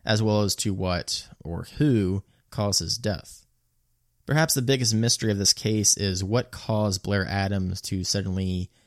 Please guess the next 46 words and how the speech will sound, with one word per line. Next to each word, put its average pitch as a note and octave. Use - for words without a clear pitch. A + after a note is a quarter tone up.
completely A#2+
change G2+
in F#2
nature. F2+
What A#2+
caused A2
him G#2
to G2+
want G2
to G2+
drop F#2
everything G2
in F2
his F#2
life A2
and F#2
run F2+
away? G2
And G2+
what G2+
was G#2
that E2+
thing G#2+
that G2
he G2+
was F#2
so F2
afraid A#2
of? -
To -
this C#3
day, B2+
neither A#2+
his G#2+
family G#2+
or F#2+
friends G#2
can G2+
come G2+
up G2
with F#2+
a F#2
good F2+
answer G2
as F2+
to F2